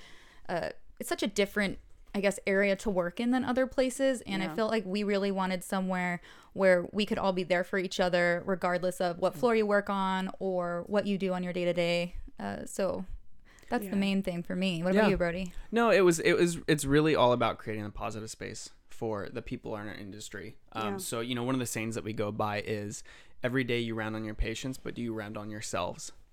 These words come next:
Speaker 3: And
Speaker 2: Mm-hmm.
Speaker 3: the reason that resonates so much with me is simply for the pure fact of we're expected to give so much empathy to our
Speaker 2: Mm-hmm.
Speaker 3: patients day in and day out.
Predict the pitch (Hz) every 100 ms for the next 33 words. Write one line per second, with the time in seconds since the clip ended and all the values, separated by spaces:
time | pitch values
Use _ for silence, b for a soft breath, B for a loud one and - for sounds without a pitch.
0 | - 120 117 113 110 - - - - 123
1 | 131 127 135 120 92 113 113 113 101 92
2 | - 113 107 - - 147 156 131 B B
3 | B B 123 - 120 120 110 120 113 117
4 | 107 113 107 98 - - - - 117 110
5 | 110 - - - - - 117 117 113 110
6 | 110 - 120 - - 117 - 117 113 107
7 | 120 113 - - 113 120 107 120 117 143
8 | - 131 - 180 208 117 - - - 127
9 | 117 120 120 113 113 113 113 110 110